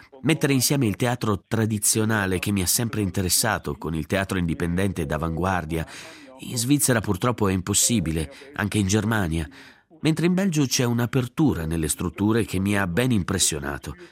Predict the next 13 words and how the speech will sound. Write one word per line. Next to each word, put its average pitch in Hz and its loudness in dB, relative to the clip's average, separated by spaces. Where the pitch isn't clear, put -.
e - -8
che - -2
va 95 2
molto 117 2
bene 98 0
per 76 -4
il 73 -4
tipo 90 0
di 73 -2
lavoro 76 -4
che - -8
io 65 -4
faccio. - -10